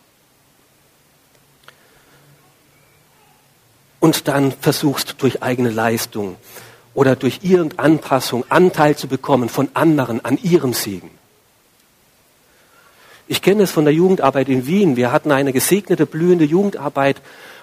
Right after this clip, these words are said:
und mancher unserer Mitarbeiter kam nur in unser Team,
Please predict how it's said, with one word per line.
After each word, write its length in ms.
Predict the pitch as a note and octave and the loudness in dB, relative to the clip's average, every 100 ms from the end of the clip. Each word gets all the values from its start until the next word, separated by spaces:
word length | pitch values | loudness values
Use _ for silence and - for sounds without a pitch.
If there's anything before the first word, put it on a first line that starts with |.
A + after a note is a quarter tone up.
| _ _ _ | _ _ _
und 180 | - D#3 | 0 0
mancher 600 | D3 D#3 B3 C4 D3+ - | 2 2 2 0 0 0
unserer 300 | D3 C#3+ C#3 | 0 0 -2
Mitarbeiter 680 | C3 C3+ A#2+ A2+ A2 G#2+ A2 | -2 -2 -2 -2 0 -2 -4
kam 280 | - - A2 | -6 -6 -2
nur 240 | B2+ A3 | 2 2
in 120 | B3+ A3 | 2 2
unser 300 | F3+ F3+ E3 | 0 0 -6
Team, 420 | E3 C#3 G#2 | -4 -4 -4